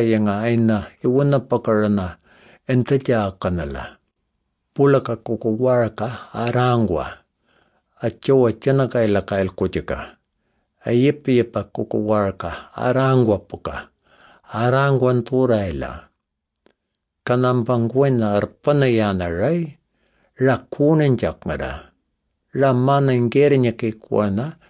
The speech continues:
arla kunaka, uyera lelaka. Kanunda kanarana, ilteja kana, arangwal. Rapmarwana apajal palanga, unda pula ka murak ngaratuka.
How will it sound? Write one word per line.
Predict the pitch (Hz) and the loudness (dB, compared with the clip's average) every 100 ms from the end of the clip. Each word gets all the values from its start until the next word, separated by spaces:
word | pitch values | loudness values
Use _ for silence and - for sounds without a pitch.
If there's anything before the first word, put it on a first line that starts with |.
| _ | _
arla | - 127 131 131 123 | -2 2 4 4 2
kunaka, | - - 143 151 131 - 135 143 - | -2 -2 0 2 0 -4 -8 -10 -6
uyera | - 131 131 123 107 | 2 4 4 4 2
lelaka. | 95 82 76 - 67 - _ _ _ _ _ _ _ _ | 0 -2 -6 -10 -12 -14 _ _ _ _ _ _ _ _
Kanunda | - 127 127 127 131 147 139 | -2 2 4 2 2 2 2
kanarana, | 123 117 110 110 107 90 - _ | 0 2 2 2 2 -2 -8 _
ilteja | 127 131 131 156 - 120 104 95 | 0 2 2 0 0 0 0 -4
kana, | - 73 62 62 _ _ | -6 -6 -8 -14 _ _
arangwal. | - 123 156 160 147 120 80 65 64 - _ _ _ _ _ _ _ _ _ _ _ 139 | -8 -4 -2 0 0 0 -2 -6 -14 -20 _ _ _ _ _ _ _ _ _ _ _ -2
Rapmarwana | 135 131 143 143 139 127 123 113 98 - | 0 0 0 2 4 4 2 0 -2 -8
apajal | 113 - - 147 139 120 107 | -12 -6 -4 0 0 0 0
palanga, | - 95 101 135 196 - _ _ _ _ | -2 -2 -2 -4 -6 -10 _ _ _ _
unda | 131 131 123 | 0 2 0
pula | 120 - 156 151 | -2 0 2 2
ka | - | 0
murak | 113 120 135 151 147 | 0 2 2 2 -2
ngaratuka. | 123 117 98 - 90 - 67 | -2 -2 -2 -4 -10 -8 -12